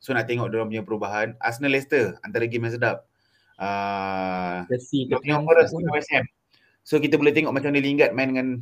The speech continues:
Speaker 1: West Ham walaupun dia main sebagai pemain pinjaman. Tapi kita tahu form dia macam mana kan. So, kat situ saya nak tengok Lingard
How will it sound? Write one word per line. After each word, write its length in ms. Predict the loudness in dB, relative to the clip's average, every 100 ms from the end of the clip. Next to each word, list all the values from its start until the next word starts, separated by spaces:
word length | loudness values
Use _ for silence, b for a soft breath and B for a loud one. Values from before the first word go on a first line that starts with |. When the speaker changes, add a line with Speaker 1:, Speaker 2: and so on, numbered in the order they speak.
| -6
Speaker 1:
West 240 | -4 -2 -2
Ham 80 |
walaupun 320 | 0 0 0 0
dia 80 |
main 240 | 0 -2 -2
sebagai 260 | 0 0
pemain 220 | 0 -2 -2
pinjaman. 480 | -2 0 0 0 -4 b b _ _
Tapi 140 | -6 -4
kita 160 | -4
tahu 240 | 0 0 2
form 220 | 0 0
dia 100 | -2
macam 80 | -2
mana 100 | -2
kan. 80 | -2
So, 320 | -2 0 0
kat 160 | -2 -4
situ 240 | -4 -6
saya 160 | -4 -4
nak 80 | -4
tengok 160 | -4
Lingard 400 | -4 0 0 0